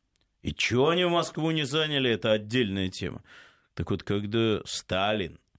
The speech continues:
Сталин, которого не зря называли хозяином, начал, а, мешать работать, то он был послан. Э,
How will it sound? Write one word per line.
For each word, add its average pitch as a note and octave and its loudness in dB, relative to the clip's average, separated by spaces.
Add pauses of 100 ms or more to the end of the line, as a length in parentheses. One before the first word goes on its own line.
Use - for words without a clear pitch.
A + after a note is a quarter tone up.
(100)
Сталин, F#2 -4
которого F2+ 0
не A#2 4
зря B2+ 2
называли G#2+ 0
хозяином, F#2 -4 (1040)
начал, F#2 2
а, E2 -2 (100)
мешать - -2 (160)
работать, F2+ -6 (580)
то - -2
он D#3 2
был G#2+ 0 (140)
послан. - -8 (1500)
Э, D#2 -2